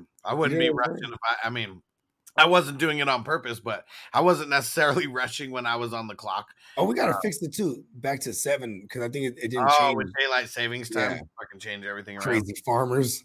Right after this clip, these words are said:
Speaker 1: Yeah, motherfuckers. And, uh, all right, so here we go with Song Squad, and it's always nicer when you start off with, like, a Mahomes or Allen. Like, uh, <laughs> really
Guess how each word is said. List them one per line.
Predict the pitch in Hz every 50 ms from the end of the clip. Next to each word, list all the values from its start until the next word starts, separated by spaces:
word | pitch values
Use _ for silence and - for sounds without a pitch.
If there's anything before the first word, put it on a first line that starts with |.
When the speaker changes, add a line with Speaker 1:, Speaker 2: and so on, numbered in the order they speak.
| _ _ _ _
Speaker 1:
Yeah, | 92 87 87 82 76 76 76 80 - _ 85 92 92
motherfuckers. | 87 80 82 - - 90 85 - _ 95 90 90 90 - - _ _ _ _ - - - - - - - _
And, | - 107 117 117 117 113
uh, | 117
all | 113 113
right, | 127 135 127 117 107 -
so | - 127
here | 117 165 185 185
we | 180
go | 160 156 165 156 147
with | 139 131 117
Song | 120 - 139 135 139 135 131 120
Squad, | 117 - - 117 110 107 107 107 110 110 - 110 110
and | 110 110 110
it's | 113 123 127 -
always | 233 220 190 165 147
nicer | 156 147 147 - - 160
when | 151 143 139
you | 127
start | 117 - 143 131 127
off | 127 127 120
with, | 127 127 113
like, | 123 120 113 -
a | 117
Mahomes | 113 110 104 123 120 117 120 117 104 107
or | 101
Allen. | 98 107 110 110 104 95 90 90 92 95
Like, | 92 90 90 - - 101 90 85 107 - - -
uh, | 139 107 - - -
<laughs> | - -
really | - 220 277 285 254